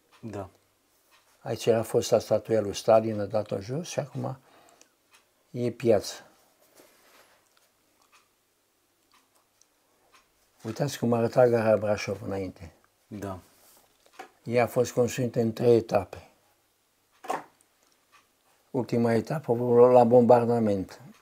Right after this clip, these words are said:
Speaker 2: în patruzeci și patru, când a lovit o parte din ea și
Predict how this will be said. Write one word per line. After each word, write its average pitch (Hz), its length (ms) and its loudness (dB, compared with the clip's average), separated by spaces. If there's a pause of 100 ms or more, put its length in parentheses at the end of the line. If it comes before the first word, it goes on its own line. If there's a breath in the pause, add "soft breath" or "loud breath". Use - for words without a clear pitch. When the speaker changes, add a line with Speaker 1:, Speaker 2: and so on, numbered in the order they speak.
Speaker 2:
în 110 140 -12
patruzeci 107 380 2
și - 40 -16
patru, 117 360 -2
când 107 340 -8 (640)
a - 160 -6
lovit 110 380 0
o 98 60 2
parte 104 380 -4
din 101 180 -4
ea 110 180 -2
și - 280 -12